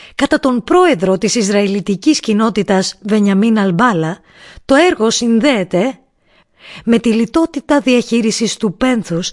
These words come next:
στην εβραϊκή θρησκεία, καθώς και με τις σύγχρονες αντιλήψεις για την απεικόνιση και μνημόνευση του Ολοκαυτώματος με τρόπο συμβολικό, μινιμαλιστικό,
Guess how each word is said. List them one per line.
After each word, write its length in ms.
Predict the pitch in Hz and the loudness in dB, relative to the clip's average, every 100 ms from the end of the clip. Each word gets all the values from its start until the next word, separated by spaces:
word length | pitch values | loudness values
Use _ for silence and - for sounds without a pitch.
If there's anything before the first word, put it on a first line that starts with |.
| - | -14
στην 260 | - 247 233 | -4 0 2
εβραϊκή 520 | 214 220 202 - 220 | 2 0 -2 -2 -4
θρησκεία, 640 | - 202 - 240 185 151 - _ _ _ - - | -2 -6 -2 -2 -2 -4 -12 _ _ _ -20 -14
καθώς 300 | - 226 240 | -6 -2 0
και 120 | - 226 | 0 0
με 100 | 220 | 0
τις 180 | 226 | -2
σύγχρονες 560 | - 339 262 269 220 - | -2 -2 -2 -2 0 0
αντιλήψεις 600 | 196 196 226 240 - 175 | -2 0 -2 -2 -2 0
για 120 | 185 | 0
την 160 | 196 185 | 0 0
απεικόνιση 640 | 180 196 233 214 196 220 | 0 -2 0 0 -2 -4
και 120 | 220 | -2
μνημόνευση 640 | 196 196 214 226 185 - 185 | 0 2 0 0 -2 -4 -4
του 100 | 185 | -2
Ολοκαυτώματος 840 | 175 180 170 240 247 254 285 - - - - | -2 -4 -4 -2 -2 0 0 -2 -8 -20 -4
με 120 | 240 | -2
τρόπο 360 | 240 240 208 226 | 0 0 0 -2
συμβολικό, 960 | - 208 170 185 180 175 - 269 277 277 | 0 0 0 0 0 -4 0 0 0 0
μινιμαλιστικό, 960 | 220 214 196 190 180 - - 233 247 | 2 2 2 0 -2 -6 -6 0 0